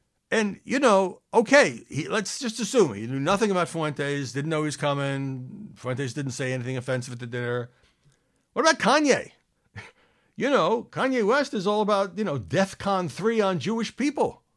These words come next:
Why are you doing Con-, Kanye? Why do you want to be seen having lunch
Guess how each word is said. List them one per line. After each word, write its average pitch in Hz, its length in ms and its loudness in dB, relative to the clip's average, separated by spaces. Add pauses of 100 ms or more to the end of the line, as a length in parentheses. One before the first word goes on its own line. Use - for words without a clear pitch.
(1160)
Why 131 140 -2
are 226 80 4
you 269 80 2
doing 277 240 4
Con-, 262 280 -2
Kanye? 214 600 -4
Why 127 240 -2
do 240 80 -4
you 269 100 0
want 220 240 0
to 202 100 -2
be 160 180 -8
seen 190 500 -2
having 147 500 -4
lunch 156 520 -2